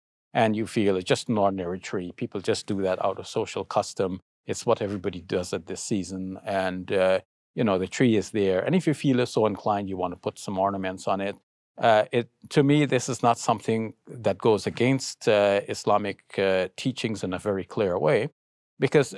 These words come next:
to, for something to go in a clear, a clear way against Islam, it has to be something that is contrary to what is mentioned in the Quran, contrary to what is mentioned in the Hadith. But <laughs> th-,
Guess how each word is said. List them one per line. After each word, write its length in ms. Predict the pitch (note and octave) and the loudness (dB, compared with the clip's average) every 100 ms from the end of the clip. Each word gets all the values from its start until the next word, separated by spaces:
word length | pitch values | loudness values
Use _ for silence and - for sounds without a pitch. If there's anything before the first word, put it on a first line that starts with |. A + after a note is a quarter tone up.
| - | -2
to, 160 | E3+ - | 0 2
for 180 | - | 2
something 340 | C#3+ G#3+ A#3 E3 | 4 4 2 0
to 60 | C3+ | 4
go 140 | D3+ | 4
in 100 | D3 | 4
a 60 | - | 0
clear, 280 | - C3 C3 A#2 | 0 2 2 -2
a 20 | - | 0
clear 260 | C#3+ C3 | 4 4
way 160 | A2+ A#2+ | 6 2
against 360 | F#2 B2 B2 A#2+ | 2 0 0 -4
Islam, 360 | - G#2 G2 | -2 0 0
it 60 | G2+ | 0
has 200 | C#3 - | -2 -2
to 100 | B2 | -4
be 140 | A2+ | -4
something 440 | - A2+ - A2 G2+ | -2 -2 -2 -4 -2
that 160 | F#2+ | -2
is 480 | F2 D#2+ - - - - | -2 -8 -12 -14 -16 -16
contrary 420 | - A2 G#2 A2 F#2+ | -2 0 0 -6 -6
to 120 | F#2+ | -4
what 160 | F2+ | -4
is 140 | - - | -6 -8
mentioned 340 | F2+ E2+ F#2 | -10 -8 -8
in 100 | E2 | -8
the 100 | D2 | -10
Quran, 460 | - G#2+ A#2+ A#2 A#2 - _ _ | -6 0 2 2 0 -10 _ _
contrary 420 | - A#2 - G#2+ G2+ | 0 0 0 -4 -4
to 100 | F#2+ | 0
what 180 | F#2+ G2 | 0 0
is 160 | - | -4
mentioned 400 | G2+ G2+ - F#2+ | -6 -6 -6 -6
in 240 | F#2+ G2 F2 | -6 -8 -6
the 100 | F2 | -6
Hadith. 460 | G2 F#2+ A#2+ A#2 C#3+ | -4 -2 -2 -2 2
But 140 | B2+ | 0
<laughs> 120 | - | 0
th-, 120 | D3 | -8